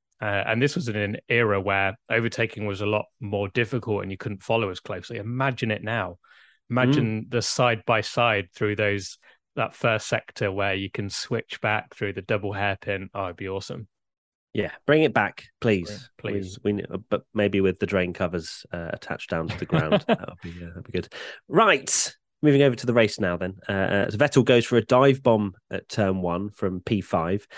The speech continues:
Speaker 2: and hits Nico Rosberg, sends him yeeting, not into non-existence. Nico was still in the race,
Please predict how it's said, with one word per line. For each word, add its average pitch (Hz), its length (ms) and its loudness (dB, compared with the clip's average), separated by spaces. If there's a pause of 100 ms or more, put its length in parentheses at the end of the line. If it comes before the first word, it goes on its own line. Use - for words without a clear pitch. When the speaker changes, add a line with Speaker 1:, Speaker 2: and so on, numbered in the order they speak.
(260)
Speaker 2:
and 123 140 2
hits 143 300 2
Nico 170 280 6
Rosberg, 156 560 6
sends 147 320 2
him 160 160 0
yeeting, 151 840 0 (560)
not 214 180 0
into 202 180 0
non-existence. 147 960 0
Nico 151 280 2
was 135 100 4
still 156 200 2
in 135 120 6
the 110 80 4
race, 107 400 0